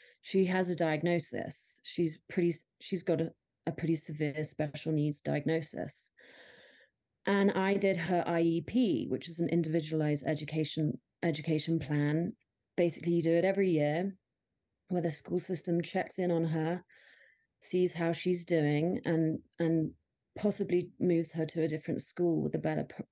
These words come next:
a better program that can meet her needs. So it's a very important thing for us to do well. And I did her first I E P, and I kept seeing this question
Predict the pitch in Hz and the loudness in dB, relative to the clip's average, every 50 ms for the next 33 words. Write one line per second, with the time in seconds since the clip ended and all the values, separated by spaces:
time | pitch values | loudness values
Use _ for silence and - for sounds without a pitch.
0 | - - 147 - 165 165 156 160 160 - 165 160 165 - 165 160 160 - - - | -8 -6 -2 0 2 2 2 0 0 0 0 0 0 0 0 0 0 -2 -2 -2
1 | - 165 156 156 - - 156 165 175 196 233 226 170 135 101 - - - - - | -2 0 2 2 2 0 0 0 2 4 4 4 4 2 2 0 -4 -8 -18 -20
2 | - - - - - - - - - - - 202 190 170 196 185 170 170 175 202 | -20 -20 -20 -20 -20 -20 -20 -20 -10 -4 0 0 0 2 0 0 0 2 4 4
3 | 202 214 220 214 208 196 190 190 - - 214 208 196 - - 185 175 170 - - | 4 6 6 6 6 4 4 2 2 2 4 4 4 4 4 2 2 2 0 -2
4 | _ _ _ _ _ - - - 202 196 190 185 180 - 170 170 160 156 151 - | _ _ _ _ _ -8 -2 2 2 4 4 2 2 2 2 2 2 2 0 -2
5 | - - - - 156 147 160 156 156 156 151 147 160 147 104 - - - - 165 | -6 -12 -10 -8 -6 -2 0 2 2 2 2 2 2 0 0 -2 -4 -8 -8 -10
6 | 180 - _ _ _ _ _ _ _ _ - - 175 175 185 196 196 202 185 175 | -12 -16 _ _ _ _ _ _ _ _ -2 0 2 2 4 2 2 2 2 2
7 | 165 165 165 156 151 - 214 233 247 - - - - 165 151 151 147 139 - - | 2 2 0 0 0 2 2 2 2 0 -2 -2 0 0 2 2 0 0 0 -2
8 | 113 98 82 139 147 - _ _ _ _ - - - - - - - - - - | -2 0 0 -2 -4 -8 _ _ _ _ -20 -20 -20 -20 -20 -20 -20 -20 -20 -20
9 | _ _ - - 220 233 226 226 226 - - 233 233 - - - - - 220 208 | _ _ 0 2 4 4 4 4 2 0 0 0 0 -2 -4 -8 -2 2 4 6
10 | 214 226 233 240 233 - - - - - - - 214 208 - - - - - - | 6 8 6 6 4 2 -6 -12 -12 -6 0 0 0 0 -2 -4 -8 -8 -6 -6
11 | - | -6